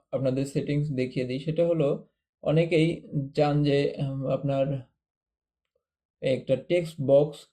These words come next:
সিলেক্ট করতে। তো তার জন্য ইনসার্টে আসবেন। ইনসার্টে আসার পর টেক্সট বক্স কীভাবে তৈরি করবেন সেটা আপনাদেরকে দেখিয়ে দিচ্ছি। ইনসার্টে আসার পর এই ডান পাশে দেখতে পাচ্ছেন টেক্সট বক্স, এখানে একটা ক্লিক করবেন। ক্লিক করার পর ড্র টেক্সট বক্স,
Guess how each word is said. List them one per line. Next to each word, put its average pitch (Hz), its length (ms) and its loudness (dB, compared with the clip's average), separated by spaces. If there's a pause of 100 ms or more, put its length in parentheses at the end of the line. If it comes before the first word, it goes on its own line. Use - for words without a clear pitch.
(540)
সিলেক্ট 147 340 -2
করতে। 131 300 -4
তো 170 140 -4
তার 156 280 4
জন্য 170 220 2
ইনসার্টে 156 560 2
আসবেন। 139 300 2 (120)
ইনসার্টে 151 520 0 (420)
আসার 156 280 4
পর 151 160 4 (120)
টেক্সট 156 220 2
বক্স 156 320 2
কীভাবে 143 360 2
তৈরি 143 280 0
করবেন 135 320 0
সেটা 156 280 0
আপনাদেরকে 127 520 -2
দেখিয়ে 123 340 -4
দিচ্ছি। 127 280 -8 (640)
ইনসার্টে 160 380 2
আসার 156 300 2
পর 185 180 0 (500)
এই 160 120 2
ডান 151 260 4
পাশে 170 180 2
দেখতে 160 300 0
পাচ্ছেন 139 340 0
টেক্সট 131 280 -4
বক্স, 131 320 0 (120)
এখানে 156 280 2
একটা 156 180 -2 (100)
ক্লিক 165 240 -2
করবেন। 135 360 -2
ক্লিক 151 340 -4
করার 147 200 0
পর 147 200 0 (180)
ড্র 143 100 2 (460)
টেক্সট 135 280 -6
বক্স, 135 280 2